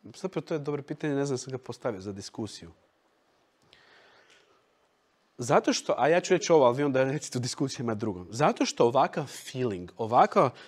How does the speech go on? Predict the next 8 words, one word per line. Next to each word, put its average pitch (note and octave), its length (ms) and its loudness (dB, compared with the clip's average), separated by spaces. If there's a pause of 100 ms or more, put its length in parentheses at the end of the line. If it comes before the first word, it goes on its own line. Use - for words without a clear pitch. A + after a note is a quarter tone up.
stanje D3+ 480 4
duše, A2+ 600 -4
ne B2+ 140 0
znam B2+ 160 -4
kako A2 240 -4
bi G2 100 -4
to G#2+ 180 0
rekao G#2+ 440 0